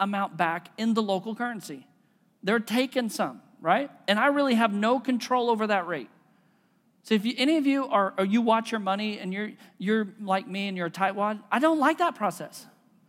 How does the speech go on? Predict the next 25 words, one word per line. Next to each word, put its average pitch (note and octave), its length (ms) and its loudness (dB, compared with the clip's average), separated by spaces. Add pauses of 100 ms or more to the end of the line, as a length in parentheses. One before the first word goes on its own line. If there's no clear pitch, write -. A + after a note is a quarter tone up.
(580)
It's A3+ 160 0
annoying D#4+ 400 6
to B3+ 80 -2
me. F3 240 -2 (240)
No, A#3+ 260 4 (180)
I G#3 100 6
gave B3+ 220 2
you D#4+ 80 6
a - 20 2
hundred, A#3+ 320 0 (240)
give G#3+ 160 2
me C4 80 2
a A#3+ 60 2
hundred A3+ 240 -2
back G3+ 200 0
in G3+ 60 -2
the F#3 60 0
local F3+ 240 -2
currency. G#3 320 -4
No, G#3 260 0
they D#3+ 100 -2
give F#3+ 120 -4
me F#3+ 160 2
back F3 240 0
eighty-five. G3+ 600 -2